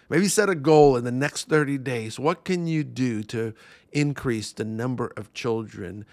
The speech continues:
that are welcome, uh, where your church is appealing to them and to those families, and you can attract them? And then number five, what is the number of new leaders being attracted each year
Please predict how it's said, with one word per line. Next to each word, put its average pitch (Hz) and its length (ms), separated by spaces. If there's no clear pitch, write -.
that 110 120
are 101 140
welcome, 110 720
uh, 98 180
where 107 220
your 110 180
church 117 300
is 107 140
appealing 123 680
to 95 140
them 98 380
and 95 140
to 107 80
those 101 260
families, 101 720
and 98 520
you 104 220
can 95 180
attract 98 480
them? - 220
And 135 100
then 175 140
number 170 200
five, 104 520
what 151 220
is 165 420
the 135 120
number 139 380
of 113 260
new 131 200
leaders 113 560
being 117 320
attracted 107 720
each 123 260
year 101 260